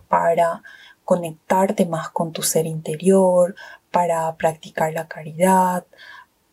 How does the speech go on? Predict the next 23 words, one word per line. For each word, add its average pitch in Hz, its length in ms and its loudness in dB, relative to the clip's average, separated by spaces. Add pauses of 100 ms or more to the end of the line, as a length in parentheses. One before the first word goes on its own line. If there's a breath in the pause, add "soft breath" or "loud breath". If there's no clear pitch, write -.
para 160 680 0
seguir 185 520 2
un 214 100 4
poco 170 220 -2
más 160 220 -8
de 160 80 -6
cerca 160 360 -2
la 160 140 -4
religión 160 640 -6
que, - 560 -10
que 160 140 -10
elegiste. 185 960 -2 (920 soft breath)
Eh, 160 580 -6
estas 220 300 -2
son 214 380 4 (240)
cuatro 233 380 0
áreas 208 520 -2
que 202 120 -2
te 202 100 0
propongo, 190 460 0
puedes 165 360 -4
crearlas 180 540 0
más, 196 400 0